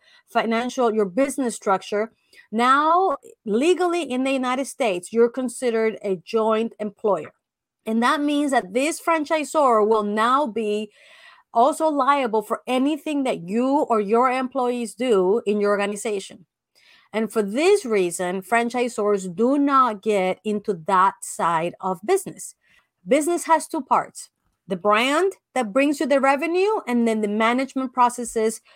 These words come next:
to make the profitability. So franchisors focus in providing you the tools and resources that you need to duplicate the brand, and it is up to you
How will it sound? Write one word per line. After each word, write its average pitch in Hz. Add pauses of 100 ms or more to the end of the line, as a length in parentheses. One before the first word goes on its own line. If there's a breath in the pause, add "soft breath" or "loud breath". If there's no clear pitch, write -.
(160 soft breath)
to 233
make 208
the 202
profitability. 175 (440 soft breath)
So 233
franchisors 285
focus 208
in 214
providing 214
you 233 (640)
the 196
tools 269 (160)
and 196
resources 247
that 208
you 247
need 196 (140)
to 226
duplicate 233
the 208
brand, 220 (560)
and 226
it 233
is 208 (100)
up 247
to 359
you 294